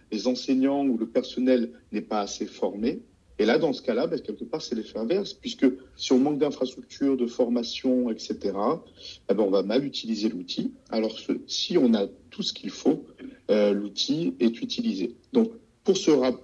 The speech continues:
pour ce référent-, pour ce parallèle-là, pour ce parallèle-là, c'est très simple, c'est un peu pour, euh, euh, faire, euh, donc le, le, l'Académie de Versailles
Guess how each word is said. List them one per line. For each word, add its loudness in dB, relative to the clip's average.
pour -4
ce -2
référent-, 0
pour -4
ce 0
parallèle-là, -2
pour -2
ce -2
parallèle-là, 0
c'est -6
très -6
simple, -6
c'est -4
un -4
peu -4
pour, 0
euh, 2
euh, 2
faire, 2
euh, 0
donc -4
le, 2
le, -6
l'Académie 0
de -12
Versailles 0